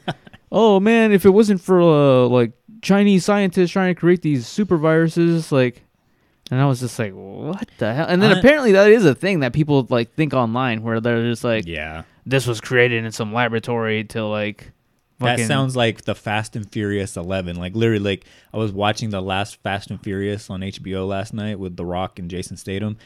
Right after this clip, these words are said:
Speaker 1: and that was literally <laughs> the fucking
Speaker 2: You
Speaker 1: plot.
Speaker 2: truly are a Rock fan.
Speaker 1: Yeah. Um, <laughs>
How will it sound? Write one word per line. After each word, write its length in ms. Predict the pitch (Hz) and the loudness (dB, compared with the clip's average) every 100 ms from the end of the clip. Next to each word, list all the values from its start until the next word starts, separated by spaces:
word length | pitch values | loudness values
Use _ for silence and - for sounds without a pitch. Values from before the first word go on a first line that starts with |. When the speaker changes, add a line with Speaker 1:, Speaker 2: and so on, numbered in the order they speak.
| _ _ | _ _
Speaker 1:
and 80 | 127 | 0
that 80 | 135 | 0
was 140 | 107 | 0
literally 480 | 117 127 117 110 107 | 0 2 2 2 -2
<laughs> 300 | - 196 - | 2 0 2
the 200 | - 135 | 2 2
fucking 300 | - 135 135 | 0 -2 4
Speaker 2:
You 80 | 139 | 2
Speaker 1:
plot. 60 | - | 6
Speaker 2:
truly 340 | 156 165 175 165 | 8 10 10 8
are 160 | 156 | 8
a 40 | 151 | 6
Rock 260 | 117 110 - | 6 4 0
fan. 360 | 110 107 101 104 | -6 -4 -8 -10
Speaker 1:
Yeah. 380 | 156 107 101 101 - _ - - | -4 -2 -2 -4 -12 _ -14 -10
Um, 520 | 131 131 120 113 110 | 2 4 6 4 -2
<laughs> 60 | - | -10